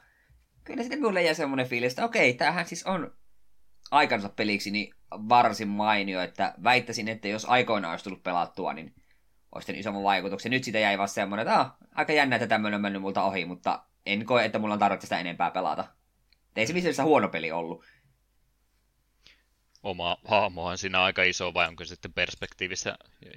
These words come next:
Speaker 2: jotain hämöttävää, mutta siinä jotenkin tuntuu semihelppoa ottaa itekin osumaan sitten, että täytyy vähän miettiä niitä kulmia, mistä rupeaa sitten ammuskelemaan. Se menee vähän tylsäksi, kun rupeaa noita peliä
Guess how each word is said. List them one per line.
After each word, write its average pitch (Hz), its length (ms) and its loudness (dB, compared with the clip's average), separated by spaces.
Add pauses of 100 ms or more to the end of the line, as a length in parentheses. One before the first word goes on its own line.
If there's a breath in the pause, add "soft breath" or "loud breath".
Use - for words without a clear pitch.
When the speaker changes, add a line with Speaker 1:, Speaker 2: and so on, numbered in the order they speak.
(120)
Speaker 2:
jotain 90 300 2
hämöttävää, 87 500 -4
mutta 87 140 -14
siinä 90 160 -10
jotenkin 87 320 -6
tuntuu 90 400 -10 (260)
semihelppoa 90 1000 -2 (220)
ottaa - 360 -4
itekin - 440 -4
osumaan 87 400 -6
sitten, 92 280 -10
että - 140 -14 (440 soft breath)
täytyy - 260 -14
vähän 80 200 -6
miettiä 82 340 -2
niitä 90 200 -4 (280)
kulmia, 104 360 2
mistä 98 260 -4
rupeaa 87 240 -6
sitten - 260 -4
ammuskelemaan. 87 680 -6 (540 soft breath)
Se - 120 -12
menee 82 220 -2
vähän 80 220 -4 (240)
tylsäksi, 82 380 -8
kun 90 80 -16
rupeaa 90 240 -2
noita 82 220 -4
peliä 82 300 2